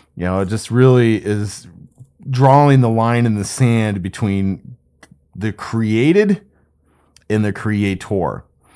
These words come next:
And I think sometimes as Christians, we get lost in this difference of we are the created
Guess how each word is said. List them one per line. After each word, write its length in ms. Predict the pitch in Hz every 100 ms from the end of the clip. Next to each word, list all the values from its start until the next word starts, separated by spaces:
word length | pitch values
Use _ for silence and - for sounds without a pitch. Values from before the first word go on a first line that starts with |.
| _ - _ _
And 100 | 127
I 60 | 135
think 180 | 165
sometimes 360 | 139 156 185 151
as 120 | 127
Christians, 580 | - - 170 - 143 135
we 140 | 110
get 160 | 113 117
lost 540 | 117 120 143 139 -
in 100 | 131
this 180 | 120 104
difference 1000 | 113 107 127 131 131 107 87 82 - - _ _ _ _ _ -
of 420 | 107 104 101 101
we 480 | 104 120 131 131 123
are 480 | 98 98 95 95 90
the 200 | - 98
created 840 | 92 - 104 101 101 98 85 80